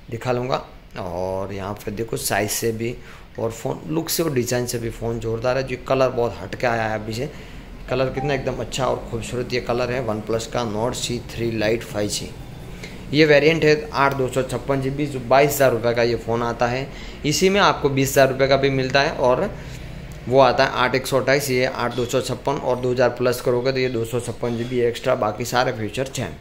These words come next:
अब otherwise मैं आपको phone के बारे में आपको पूरा पूरा दिखा लेता हूँ। phone को अपना रख देता side में।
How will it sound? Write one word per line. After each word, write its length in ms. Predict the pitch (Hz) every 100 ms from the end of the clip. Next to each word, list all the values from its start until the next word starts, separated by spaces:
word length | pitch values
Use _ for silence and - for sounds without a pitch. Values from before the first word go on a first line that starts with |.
| - - - - - - - - - - -
अब 100 | 147
otherwise 380 | 151 170 180 185
मैं 120 | 180
आपको 240 | 160 160 160
phone 280 | 151 151
के 80 | 156
बारे 220 | 151 139 147
में 60 |
आपको 200 | 139 135 127
पूरा 180 | 139
पूरा 200 | 135 139
दिखा 260 | 135 120 131
लेता 200 | 131 135
हूँ। 80 | 127
phone 200 | 123 120
को 100 | 117
अपना 140 | 120
रख 140 | 117 113
देता 220 | 113 120
side 360 | - 92 92
में। 160 | 87